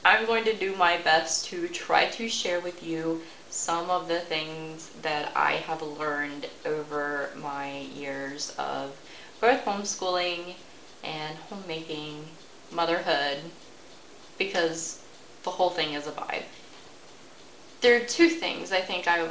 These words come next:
I want to share with you that have been the most important to me, for me personally, and they're very, very simple things in theory, but in practice for me, they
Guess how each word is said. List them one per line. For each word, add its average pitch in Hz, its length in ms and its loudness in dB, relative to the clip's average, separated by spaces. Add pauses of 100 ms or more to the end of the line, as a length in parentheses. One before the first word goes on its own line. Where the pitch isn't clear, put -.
I 180 180 4
want 165 200 -2
to 180 100 -8
share 160 320 2
with 156 160 -4
you 156 200 -6
that 160 160 -2
have 175 260 -6
been 180 240 -2 (400)
the 208 80 2
most 185 480 2
important 156 680 -2 (300)
to 175 160 -2
me, 147 340 -6 (140)
for 233 260 10
me 151 360 -6 (500)
personally, 147 840 0 (460)
and 147 460 -2 (1300)
they're 185 140 4
very, 214 420 12
very 190 340 6
simple - 920 2
things 320 720 0
in 233 360 2
theory, 220 680 4
but 175 340 4 (160)
in 247 260 2
practice 214 520 6
for 190 220 0
me, 175 180 -4
they 175 160 2